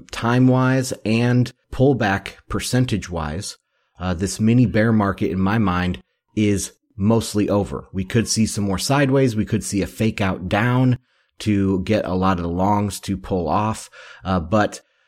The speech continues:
if you want more detail on this analysis, like I go into more of the fundamentals about volume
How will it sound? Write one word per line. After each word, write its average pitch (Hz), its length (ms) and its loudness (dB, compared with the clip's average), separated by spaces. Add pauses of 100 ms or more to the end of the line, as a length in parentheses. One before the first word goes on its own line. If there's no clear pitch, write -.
(160)
if 123 160 2
you 127 80 6
want 143 180 2
more 135 160 4
detail 110 800 0
on 107 480 2
this 92 300 -4
analysis, 92 720 -4
like 92 280 -6
I 92 80 -2
go 95 260 -2
into 95 340 -4
more 95 180 0
of 95 40 0
the 90 60 -2
fundamentals 92 640 -2
about 85 380 -4
volume 101 680 0